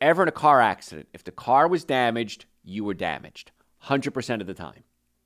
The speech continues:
So if you're serious about wanting to get well, D R Joe dot com, we would love that opportunity to work on the nervous system, the digestive system,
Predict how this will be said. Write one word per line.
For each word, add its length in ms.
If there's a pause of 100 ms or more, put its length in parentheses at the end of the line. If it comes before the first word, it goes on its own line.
(540)
So 120
if 60
you're 120
serious 440
about 220
wanting 240
to 60
get 160
well, 320
D 100
R 120
Joe 380
dot 240
com, 380 (240)
we 80
would 120
love 280
that 140
opportunity 580
to 120
work 220
on 100
the 60
nervous 320
system, 420 (320)
the 80
digestive 520
system, 420